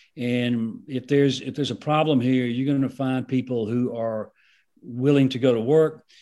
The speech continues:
Uh, there's a fair amount of money here, and people are very generous,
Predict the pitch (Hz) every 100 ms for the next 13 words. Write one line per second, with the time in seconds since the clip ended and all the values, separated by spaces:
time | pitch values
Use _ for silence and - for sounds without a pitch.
0 | _ - 123 120 120 131 131 - - -
1 | _ - - - 151 147 139 117 123 143
2 | 156 143 151 156 160 120 - 147 139 123
3 | 127 104 107 147 170 160 -